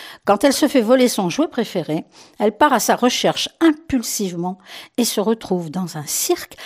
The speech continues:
dont la vedette du numéro principal, un lion, s'est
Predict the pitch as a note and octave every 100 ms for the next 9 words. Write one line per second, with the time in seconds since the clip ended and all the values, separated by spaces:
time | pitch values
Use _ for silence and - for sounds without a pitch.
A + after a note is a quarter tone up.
0 | - F3 G#3 G3+ E3+ F#3+ F3 F3 - C#3+
1 | E3 F3 C4 B3 - - - B3 - D#3
2 | - C3 - - E3+ C#3+ D3 B3 D4 -
3 | _ _ - C4 -